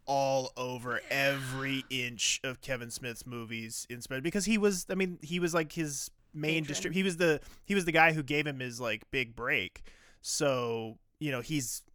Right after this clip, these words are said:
Speaker 1: all over the, the, the stuff. Like, there's the, the, uh, Clerks, uh, tenth anniversary D V D set that has this amazing documentary on it that goes into, like, the film,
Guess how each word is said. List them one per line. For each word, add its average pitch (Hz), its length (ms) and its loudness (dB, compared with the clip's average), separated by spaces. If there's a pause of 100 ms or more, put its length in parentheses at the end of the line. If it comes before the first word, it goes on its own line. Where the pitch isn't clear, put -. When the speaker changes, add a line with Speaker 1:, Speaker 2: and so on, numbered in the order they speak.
(240)
Speaker 1:
all 160 280 8
over 131 360 4
the, 113 340 -6
the, 135 220 -4
the 135 80 -10
stuff. 156 340 2
Like, 131 140 -2
there's 135 180 -4
the, 120 220 -4 (140)
the, 120 220 -4
uh, 104 40 -4
Clerks, - 680 -4
uh, 117 140 -4
tenth 131 240 -6
anniversary 113 420 -4
D 113 120 -8
V 110 100 -10
D 110 140 -8
set 110 320 -6
that 104 180 -6
has 117 200 -6
this 117 140 -8
amazing 117 380 -6
documentary 117 540 -4
on 113 80 -2
it 107 80 -6
that 117 80 -8
goes 113 200 -6
into, 110 160 -10
like, 107 180 -8
the 113 80 -16
film, 123 580 -6